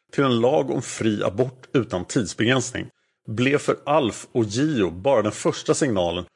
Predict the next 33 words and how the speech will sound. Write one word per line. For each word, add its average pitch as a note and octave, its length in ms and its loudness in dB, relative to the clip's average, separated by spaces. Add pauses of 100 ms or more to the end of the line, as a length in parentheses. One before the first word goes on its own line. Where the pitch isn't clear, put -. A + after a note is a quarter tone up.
(180)
om B2+ 80 0
att B2+ 100 0
någonting D3 600 -2
inte C3+ 300 -2
längre C3 400 0
stod A2+ 340 -4
rätt F3 220 -2
till F#2+ 200 -4
i G2+ 80 -4
deras G#2 280 0
parti, D3+ 460 -2
Socialdemokraterna. G#2+ 1120 0 (420)
De A#2+ 260 -2
upptäckte C#3+ 440 2
en A2 100 2
rad C#3 400 2
andra B2 320 2
oroväckande G2+ 640 0
företeelser F2+ 680 -2
som A2+ 160 -4
de A#2+ 120 0
slog C3 220 0
larm B2 320 2
om, F2 140 -6 (380)
som C#3 240 0
till C#3 160 -2
exempel A2+ 440 2
den A#2+ 260 2
för A#2+ 120 -2
ett G#2+ 100 -2
demokratiskt B2+ 800 0
samhälle G#2 400 2
groteska A2+ 640 0